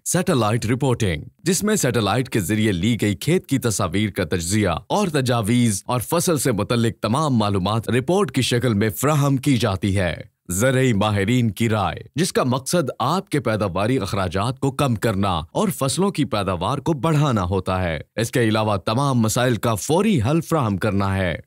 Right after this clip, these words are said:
हम आपको अपनी ऐप के जरिए तमाम फसलों की रहनुमाई फराहम करते हैं। जो फसलों की बीमारियों और मरहलावार देखभाल के लिए बहुत मुफीद है। मौसम का हाल, आप हर वक्त अपने खेतों के मौसम के अहवाल से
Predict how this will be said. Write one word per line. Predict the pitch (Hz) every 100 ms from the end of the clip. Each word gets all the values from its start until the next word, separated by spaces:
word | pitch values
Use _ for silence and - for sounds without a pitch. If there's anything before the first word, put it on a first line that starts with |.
| 101
हम | 107
आपको | 117 117 -
अपनी | 107 107 113 107
ऐप | 107 131 -
के | 139
जरिए | 113 110 95 78 - -
तमाम | 160 214 175
फसलों | 143 151 165
की | 139 160
रहनुमाई | 104 90 87 107
फराहम | 139 175 147 104
करते | 98 98 110
हैं। | 98 95 80 -
जो | - 202
फसलों | - 143 - 143
की | 123
बीमारियों | 107 85 98 120 113 104 78
और | - 196
मरहलावार | 107 120 123 127 87 92 110
देखभाल | 82 123 123 101 117 110
के | 123
लिए | 131
बहुत | 156 113 123 135
मुफीद | 156 139 151 101
है। | 98 92 78 -
मौसम | 104 185 190 190
का | 127 113
हाल, | 110 104 76 80 - _ 110
आप | 147 -
हर | 127 147
वक्त | 101 139 -
अपने | 117 117 110
खेतों | - 120 123
के | 104 98
मौसम | 87 107 117
के | 101 101
अहवाल | - 98 82 95 113
से | 90 - 87